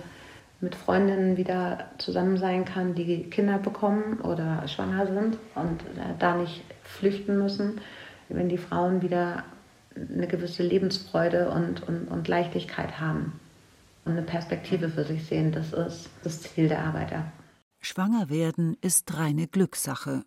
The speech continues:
Speaker 2: sagt Franziska Färber heute. Es hat vor allem nichts mit Leistung oder der Liebe eines Paars zu tun.
Speaker 1: Heute, wenn ich zurückblicke, sage ich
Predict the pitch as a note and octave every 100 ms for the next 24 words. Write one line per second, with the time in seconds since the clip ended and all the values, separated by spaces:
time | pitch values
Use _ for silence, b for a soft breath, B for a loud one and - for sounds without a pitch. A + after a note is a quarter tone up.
0 | _ - C#3+ C3+ - C3+ C3 C#3+ - C3+
1 | E3 D3 C#3 C#3 D3+ - D3+ - _ _
2 | _ B B B F3+ G#3 A3 - - D#3+
3 | D#3+ E3+ F3 - - C#3 C3 C3+ C3+ D3
4 | - - B2+ B2+ - C3+ B2+ B2 B2 B2+
5 | F3+ D3+ A#2+ B2 C3 - C#3 B2+ - -
6 | B2 - B2 A#2+ - _ _ _ _ _
7 | _ - D#3+ E3+ E3+ F3+ G3+ F#3 E3+ E3
8 | D#3+ F3+ F3 F3+ - F#3+ F#3+ F#3 F3 D#3+
9 | E3 F3 F3 F3 -